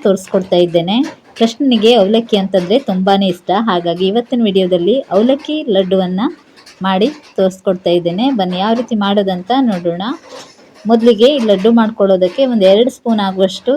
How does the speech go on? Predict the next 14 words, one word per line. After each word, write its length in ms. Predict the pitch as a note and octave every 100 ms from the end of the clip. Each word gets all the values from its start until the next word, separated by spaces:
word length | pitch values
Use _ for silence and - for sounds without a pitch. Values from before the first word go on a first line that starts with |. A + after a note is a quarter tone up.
| -
ತುಪ್ಪನ 380 | F3+ - F3+ F#3 B3 D4+ - - _ _ -
ಕಡಾಯಿಗೆ 320 | G#3 G3 G3 -
ಸೇರಿಸ್ಕೊಂಡ್ಬಿಟ್ಟು, 600 | G3 F#3+ G3+ F#3 F3 E3+ C#4
ಅದಕ್ಕೆ 200 | A3+ G3+ A3+
ಒಂದು 120 | A#3
ಸ್ವಲ್ಪ 280 | B3 C4+ C#4 C4+
ದ್ರಾಕ್ಷಿ 340 | G#3 G3+ - A#3+ G3
ಮತ್ತು 180 | - A#3 G#3
ಗೋಡಂಬಿಯನ್ನ 520 | G3 F#3 F3+ F3 F#3 A3+
ಸೇರಿಸ್ಕೊಂಡು 540 | F#3 F3 - D#3+ D#3 B3+ - _ - - -
ಸಣ್ಣ 240 | B3+ C4+ D4 C4+
ಉರಿಯಲ್ಲಿ 320 | G#3+ G3 G3 F#3
ಇದನ್ನ 220 | F3+ G#3 E4+ - -
ಕೆಂಪಾಗೋ 400 | G#3+ G3+ F#3